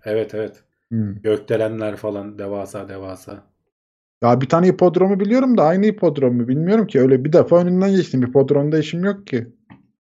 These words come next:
Speaker 2: Ne bileyim. O üçgen yapı, bir tane üçgen yapı hatırlıyorum ama aynı üçgen <laughs> yapı mı ondan da emin değilim.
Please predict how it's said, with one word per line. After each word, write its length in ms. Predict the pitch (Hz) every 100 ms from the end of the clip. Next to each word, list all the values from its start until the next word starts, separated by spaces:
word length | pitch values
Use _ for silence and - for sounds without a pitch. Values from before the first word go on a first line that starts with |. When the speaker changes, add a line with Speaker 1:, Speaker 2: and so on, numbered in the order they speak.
| _ _ _
Speaker 2:
Ne 200 | - 139
bileyim. 360 | 165 160 117 - _ _ _ _ _ _ _ _ _ _ _ _ _ _ _ _
O 140 | - -
üçgen 360 | 127 - 151 156
yapı, 440 | 156 165 156 147
bir 160 | 151 143
tane 200 | 151 156
üçgen 320 | 151 - 165
yapı 200 | 165 160
hatırlıyorum 420 | 160 156 160 180
ama 160 | 175 160
aynı 180 | 160 165
üçgen 240 | - 160
<laughs> 100 | 151
yapı 140 | 170 175
mı 80 | 151 185
ondan 380 | 156 165 160 156
da 60 |
emin 260 | 147 123 117
değilim. 240 | 113 123